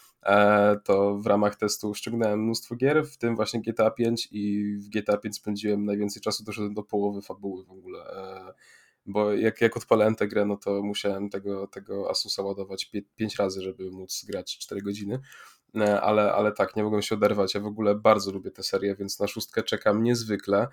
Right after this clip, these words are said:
e, no, ale ro-, samego Rockstara też bardzo lubię, w sensie, mm, w Bulliego też się zagrywałem, L A Noire to też jest wybitny, e, wybitny tytuł moim zdaniem.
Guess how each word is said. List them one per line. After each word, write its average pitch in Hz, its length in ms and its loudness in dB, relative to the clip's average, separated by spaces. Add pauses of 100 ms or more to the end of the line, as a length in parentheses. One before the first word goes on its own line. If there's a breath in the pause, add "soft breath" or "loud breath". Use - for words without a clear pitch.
(400 soft breath)
e, 101 760 4 (1300)
no, 117 420 6
ale 135 280 8 (140)
ro-, 135 180 4
samego 170 340 4
Rockstara 151 340 4
też 131 140 0
bardzo 101 240 -2
lubię, 98 220 -4
w - 60 -6
sensie, 113 260 2
mm, 107 640 0
w 110 60 -10
Bulliego 113 440 2
też - 200 -6
się 104 100 -6
zagrywałem, 98 640 0
L 110 140 4
A 107 80 2
Noire 104 300 2
to - 100 -16
też - 200 -8
jest 92 120 -8
wybitny, 95 680 -8
e, 92 320 -6
wybitny 101 360 -10
tytuł 98 280 -16
moim 98 220 -6
zdaniem. 101 400 -4